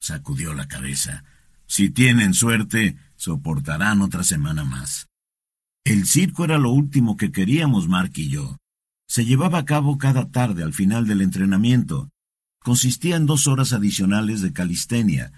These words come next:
combinada con el hostigamiento constante de veteranos de combate seal, cuya misión era que solo los más fuertes sobrevivieran al entrenamiento.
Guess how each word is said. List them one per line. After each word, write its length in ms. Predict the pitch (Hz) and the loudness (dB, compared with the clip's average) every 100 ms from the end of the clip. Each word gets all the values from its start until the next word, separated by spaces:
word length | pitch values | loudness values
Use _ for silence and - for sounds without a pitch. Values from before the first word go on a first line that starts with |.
| _ _ - | _ _ -6
combinada 560 | 113 120 127 151 147 | 0 4 4 4 2
con 140 | 139 120 | 2 2
el 120 | 107 | 2
hostigamiento 720 | 98 - 90 92 107 117 113 | 0 0 0 2 2 0 -2
constante 840 | - 82 80 - 104 117 113 - 98 | -4 -6 -6 -2 0 0 0 -2 -2
de 100 | 95 | 0
veteranos 600 | 90 71 85 101 95 82 | -2 -4 -2 0 0 -2
de 120 | 73 | -6
combate 460 | 78 80 95 - | -4 -4 -4 -4
seal, 420 | 82 120 117 80 - - - - _ | -4 -2 0 -2 -6 -14 -20 -20 _
cuya 240 | 123 127 | 0 4
misión 560 | 131 127 143 156 165 143 - - | 4 4 4 2 2 -2 -6 -2
era 240 | 156 151 | 0 2
que 100 | 131 | 2
solo 320 | 131 131 160 | 0 2 2
los 220 | 139 98 92 | 2 2 2
más 220 | 139 139 | 2 2
fuertes 400 | 139 139 139 139 | 0 2 2 2
sobrevivieran 800 | 120 98 104 92 90 120 113 104 | 2 2 2 2 2 2 4 2
al 140 | 92 | 2
entrenamiento. 880 | 85 92 87 80 76 69 69 65 - | 0 0 0 0 0 -2 -4 -8 -12